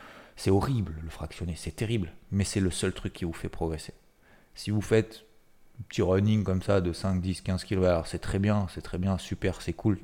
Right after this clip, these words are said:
Toi, ça nous fait kiffer, quoi. Mais c'est pas ça, quand, c'est ce qui vous fait progresser, c'est le, c'est le fractionné.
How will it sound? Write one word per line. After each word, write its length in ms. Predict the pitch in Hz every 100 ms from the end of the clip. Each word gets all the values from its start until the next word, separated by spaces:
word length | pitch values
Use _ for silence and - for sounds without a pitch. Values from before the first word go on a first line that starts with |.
| -
Toi, 140 | 98
ça 160 | - 90
nous 80 |
fait 160 | 87 95
kiffer, 360 | - - - 101
quoi. 200 | 98 - - - - - -
Mais 60 |
c'est 100 | -
pas 120 | 98 90
ça, 180 | 110
quand, 220 | 104 95 87
c'est 220 | 87 -
ce 40 | -
qui 80 |
vous 80 | 98
fait 160 | 90 98
progresser, 420 | - 95 87 104
c'est 160 | 98 90
le, 220 | 82 73
c'est 120 | -
le 60 | 90
fractionné. 460 | 90 - - 98